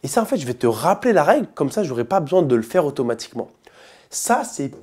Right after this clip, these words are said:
pile la définition d'un concept mathématique, de l'inverse d'un nombre. L'inverse de A, c'est un sur A. Donc, si t'as un sur un truc, eh ben, c'est l'inverse de ce truc. Et là, j'ai un sur un truc. Ah, ok, ok. Donc, ça,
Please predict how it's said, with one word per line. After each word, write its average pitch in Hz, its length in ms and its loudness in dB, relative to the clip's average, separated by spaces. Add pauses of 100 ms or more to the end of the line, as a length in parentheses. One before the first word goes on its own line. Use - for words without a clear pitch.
(160)
pile 277 240 10
la 208 100 12
définition 170 480 4
d'un 156 160 8
concept 190 480 0
mathématique, 135 680 0 (280)
de 135 100 4
l'inverse 143 400 6
d'un 117 140 2
nombre. 98 180 -4 (340)
L'inverse 226 480 12
de 170 200 12
A, 190 240 10
c'est - 340 6
un 277 160 6
sur 147 220 4
A. - 160 0 (420)
Donc, 143 140 0
si - 60 -4
t'as - 220 4
un 294 180 10
sur 202 220 6
un 156 60 10
truc, - 420 2 (200)
eh - 20 8
ben, 147 140 10
c'est 143 160 4
l'inverse 262 480 8
de 190 60 6
ce - 60 2
truc. - 320 -6 (760)
Et 160 60 2
là, 277 120 10
j'ai 233 320 2
un 349 260 12
sur 277 240 8
un 277 60 12
truc. 254 180 4 (380)
Ah, 202 80 -4
ok, 196 160 -6
ok. 233 240 -2 (240)
Donc, 151 260 8
ça, 302 460 6